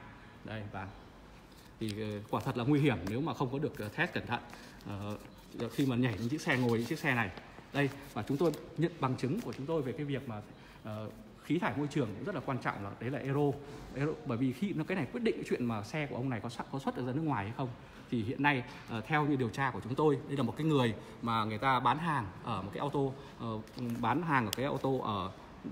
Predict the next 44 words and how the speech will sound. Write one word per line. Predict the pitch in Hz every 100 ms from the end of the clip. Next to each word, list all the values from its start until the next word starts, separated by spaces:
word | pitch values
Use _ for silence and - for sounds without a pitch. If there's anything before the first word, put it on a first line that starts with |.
| 143 -
ờ, | 123 113 107 110 - - - - - - -
Quang | 165 151
Trung, | 165 147
Hà | 131
Nội, | 117 131 123
Hà |
Đông, | 120 143
Hà | 123
Nội. | 127 127 - - -
Tức | 156
địa | 143 143
chỉ | 147 113 92
là | 98 -
chín, | - 147 - - - -
đây | 135
địa | 127
chỉ | 123 104
đây | 120
ạ. | 131 - -
Vâng. | 120 113 - - -
Địa | - -
chỉ | - 117 92
là | 120 110 101 - - -
chín | - 135 175 262 -
bốn | 202 -
tám | 135 127 226
Quang | 170 151
Trung, | 156 147
Hà | 135
Đông, | 143 139
Hà | 117
Nội. | 135 - - - -
Thì | 135
có | 123 139
nhắn | 143 208
gửi | 202 113
cho | 113
chúng | 151
tôi | 170 160 143 - -
về | 123
cái | 147
thông | 170
tin | 151 160
là, | 127 107